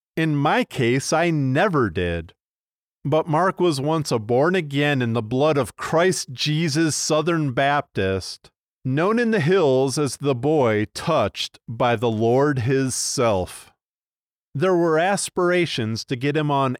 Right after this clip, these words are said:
A M radio. He was so fired up on God's word.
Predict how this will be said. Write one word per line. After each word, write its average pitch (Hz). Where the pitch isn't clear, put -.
A 160
M 147
radio. 120
He 139
was 131
so 170
fired 165
up 139
on 104
God's 120
word. 95